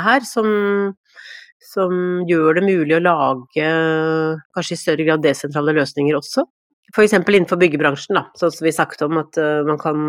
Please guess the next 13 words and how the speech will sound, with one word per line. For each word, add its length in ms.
eh, 400
man 100
kan 160
tenke 320
ombruk, 480
og 140
man 80
kan 160
tenke 340
byggenes, 600
eh, 480
levetid, 720
eh, 480